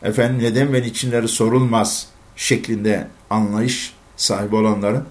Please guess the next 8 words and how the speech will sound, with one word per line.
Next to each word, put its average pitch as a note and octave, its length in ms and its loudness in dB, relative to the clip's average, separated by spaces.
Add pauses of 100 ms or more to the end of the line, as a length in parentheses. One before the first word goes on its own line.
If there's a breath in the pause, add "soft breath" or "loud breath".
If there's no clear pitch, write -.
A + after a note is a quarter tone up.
(420 loud breath)
en E3+ 180 2
çok A#2 320 0
es C#3 260 6
geçtiği, C3 520 0 (460 loud breath)
dikkat B2+ 280 4
etmedikleri A2+ 600 2
ayetlerden C3+ 600 4
birisidir A2+ 420 -2